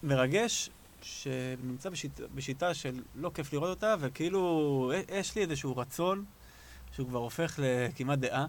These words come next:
<laughs> נגיד ככה, שזה לא יימשך ב-, בקצב הזה, זה לא יכול עם הכדורגל הזה באמת להימשך, אה, דאבל פיגרס, אה, כל שני משחקים.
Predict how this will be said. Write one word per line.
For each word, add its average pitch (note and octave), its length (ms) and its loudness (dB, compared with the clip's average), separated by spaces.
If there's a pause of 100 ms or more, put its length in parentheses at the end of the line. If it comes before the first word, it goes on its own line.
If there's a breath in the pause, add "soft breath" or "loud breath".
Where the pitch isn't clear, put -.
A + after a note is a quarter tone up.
(200)
<laughs> D3+ 240 2
נגיד C#3+ 180 6
ככה, D3 340 2 (580 loud breath)
שזה D#3+ 560 0
לא C4+ 80 -2
יימשך D#4 440 2
ב-, B2+ 160 4
בקצב B2+ 400 -2
הזה, B2 260 -6
זה B2+ 100 -4
לא F#3+ 60 0
יכול G#3+ 240 0
עם D3+ 120 2
הכדורגל C3+ 400 4
הזה C3 220 2
באמת C3 340 0
להימשך, C3+ 500 0 (640 loud breath)
אה, C3+ 60 -2 (1300)
דאבל C#3 260 4
פיגרס, C#3 560 6
אה, B2 200 0
כל C3 140 0
שני C3 160 -2
משחקים. B2 400 -4